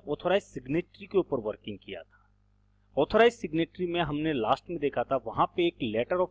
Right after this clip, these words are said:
authorization मांगता है। इसका मतलब होता है, अगर आप जैसे एलएलपी में हो, director हो, company के अंदर हो, तो वहाँ पे आपको एक authorization certificate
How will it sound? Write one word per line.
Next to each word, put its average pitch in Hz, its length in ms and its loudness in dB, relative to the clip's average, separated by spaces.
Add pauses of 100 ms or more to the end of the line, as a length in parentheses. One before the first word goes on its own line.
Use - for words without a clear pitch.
(160)
authorization 143 680 -2
मांगता 98 420 -10
है। 90 160 -18 (1200)
इसका 220 260 4
मतलब 208 280 4
होता 185 260 0
है, 196 120 -6 (540)
अगर 131 160 8
आप 156 160 6
जैसे 156 220 0
एलएलपी 123 480 2
में 143 100 -4
हो, 143 120 -10 (520)
director 107 420 0
हो, 135 180 -6 (300)
company 110 340 -6
के 131 100 -4
अंदर 127 240 -4
हो, 123 160 -16 (500)
तो 143 80 0
वहाँ 160 280 4
पे 233 60 8
आपको 208 280 4
एक - 180 0
authorization 165 560 -2
certificate 147 540 -6